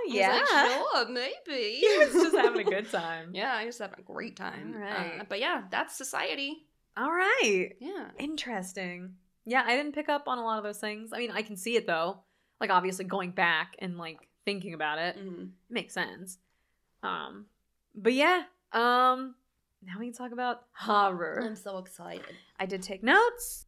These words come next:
Speaker 2: So, oh gosh, I took more notes than I thought.
Speaker 1: I'm so excited.
Speaker 2: Um, I liked the beginning.
Speaker 1: Mm-hmm.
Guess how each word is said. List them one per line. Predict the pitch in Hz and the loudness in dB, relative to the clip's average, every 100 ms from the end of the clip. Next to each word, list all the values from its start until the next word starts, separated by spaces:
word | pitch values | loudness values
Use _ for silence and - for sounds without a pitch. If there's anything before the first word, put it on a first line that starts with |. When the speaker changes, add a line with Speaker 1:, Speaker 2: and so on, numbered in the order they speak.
| _ _ | _ _
Speaker 2:
So, | - - 240 226 220 214 214 214 208 | -10 2 6 6 6 4 2 0 -4
oh | 220 233 | -8 -8
gosh, | 196 175 175 | -6 -6 -6
I | 202 | -10
took | 214 | -12
more | 196 | -10
notes | 190 175 180 | -10 -10 -12
than | 196 | -12
I | |
thought. | 185 - - _ _ - | -12 -12 -12 _ _ -12
Speaker 1:
I'm | 185 | -10
so | 190 | -10
excited. | 185 185 185 185 - _ _ _ - - | -12 -14 -16 -18 -20 _ _ _ -8 0
Speaker 2:
Um, | 220 226 220 220 233 - _ _ - - - _ | 2 4 4 2 -4 -8 _ _ -20 -20 -20 _
I | 202 208 | 6 6
liked | 214 214 233 - - | 6 2 2 -6 -16
the | 254 | -8
beginning. | 285 208 156 120 208 | -4 -4 -4 -6 -6
Speaker 1:
Mm-hmm. | 277 208 | -8 -10